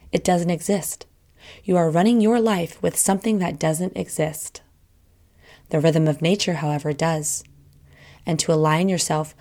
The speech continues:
with nature's rhythm is to align yourself fully. So, you heard it.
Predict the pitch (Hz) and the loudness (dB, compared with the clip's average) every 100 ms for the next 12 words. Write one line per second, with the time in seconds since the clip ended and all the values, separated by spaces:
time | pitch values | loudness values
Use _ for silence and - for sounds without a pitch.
0 | - - 165 165 156 160 147 175 170 151 | -20 -8 -4 -2 -2 -2 -2 0 0 -2
1 | 151 - _ - - - - 170 156 156 | -4 -10 _ -20 -8 -4 0 0 0 0
2 | 170 190 - 208 202 - _ - 165 - | -2 -2 -2 -2 -2 -12 _ -6 -4 -4
3 | 170 160 - _ _ _ _ _ _ _ | -8 -16 -20 _ _ _ _ _ _ _
4 | - _ _ _ _ _ _ _ _ _ | -20 _ _ _ _ _ _ _ _ _
5 | _ - - - - - - 175 165 - | _ -20 -20 -20 -16 -8 0 2 2 0
6 | - - - - 160 175 165 165 - | -16 -20 -20 -6 -4 -2 -2 -2 -6